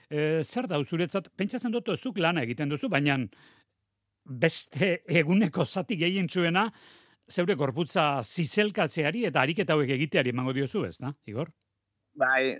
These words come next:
Speaker 2: eh, azkenen, eh, mundial baten, eh, santzuen ehuneko,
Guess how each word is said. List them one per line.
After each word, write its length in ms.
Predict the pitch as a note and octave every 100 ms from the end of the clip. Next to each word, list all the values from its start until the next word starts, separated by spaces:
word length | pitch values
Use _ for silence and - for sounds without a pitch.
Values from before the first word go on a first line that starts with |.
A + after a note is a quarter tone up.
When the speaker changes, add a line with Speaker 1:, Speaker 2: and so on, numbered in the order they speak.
| -
Speaker 2:
eh, 180 | - C#3
azkenen, 520 | C3 - D3 D3+ D3 C#3+
eh, 200 | C#3 C#3
mundial 380 | D3 D3+ D#3+
baten, 460 | D#3 D#3 E3+ E3+ E3
eh, 640 | B2+ D3 C#3+ D3 D3 D3 D3
santzuen 760 | C#3+ D#3+ E3 - F#3 F3 G3 F#3+
ehuneko, 920 | D#3+ E3 F3 E3+ F3+ F3 D#3+ D3+ C#3+